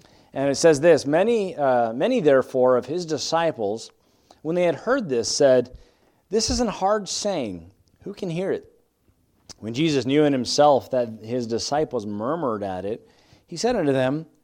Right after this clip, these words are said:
'Doth this offend you? What then if ye shall see the Son of Man ascend up where he was before? It is the Spirit that quickeneth, the flesh profiteth nothing. The words which I speak unto you, they are spirit and they are life.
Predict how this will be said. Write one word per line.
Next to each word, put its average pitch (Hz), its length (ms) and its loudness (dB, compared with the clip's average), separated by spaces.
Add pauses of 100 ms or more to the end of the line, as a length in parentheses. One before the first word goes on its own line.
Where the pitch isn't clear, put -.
(340)
'Doth 131 160 -2
this 190 180 -4
offend 123 400 -6
you? 262 240 -10 (1000)
What 262 300 0
then 180 200 0
if 143 360 4
ye 151 220 0
shall 135 240 2
see 160 380 0
the 117 100 -4
Son 160 320 -4
of 147 80 -2
Man 143 240 -2
ascend 147 560 0
up 110 380 0
where 117 240 0
he 110 180 -10
was 113 220 -4
before? - 560 -14 (960)
It 185 120 0
is 180 180 6
the 160 100 -2
Spirit 240 420 -4
that 151 160 -2
quickeneth, 131 640 -2 (340)
the 139 100 -4
flesh 175 680 0
profiteth 139 640 -4
nothing. 131 580 -12 (560)
The 156 140 0
words 220 360 6
which 180 160 0
I 151 100 4
speak 180 520 -6
unto 123 220 -6
you, 113 360 -4
they 143 220 0
are 123 160 2
spirit 170 640 -4
and 135 140 -6
they 127 80 0
are 113 180 0
life. 101 600 -6